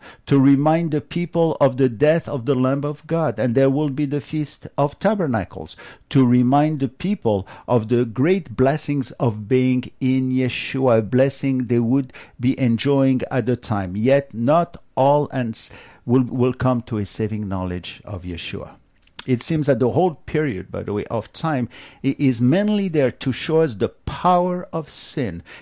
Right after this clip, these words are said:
because in spite of the visible manifestation of the King of Kings' presence and, and, and authority during this time, people still will not come to faith.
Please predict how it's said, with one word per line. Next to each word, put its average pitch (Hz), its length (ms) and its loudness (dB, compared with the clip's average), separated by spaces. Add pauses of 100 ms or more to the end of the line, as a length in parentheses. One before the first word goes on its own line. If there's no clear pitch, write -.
(100)
because 131 380 0
in 131 220 0
spite - 480 -2
of 120 100 -4
the 120 80 0
visible 151 480 -2
manifestation 135 720 -4
of 110 120 -2
the 104 80 -2
King 208 360 -6
of 202 200 -8
Kings' 127 400 -6
presence 123 640 -6 (260)
and, 139 260 0
and, 151 200 0
and 185 160 2
authority 196 640 2
during 120 320 -2
this 113 180 -6
time, 131 320 -2
people 160 380 -4
still 127 560 -4 (380)
will 110 100 -2
not 107 240 -4
come 90 160 -8
to - 120 -20
faith. - 600 -20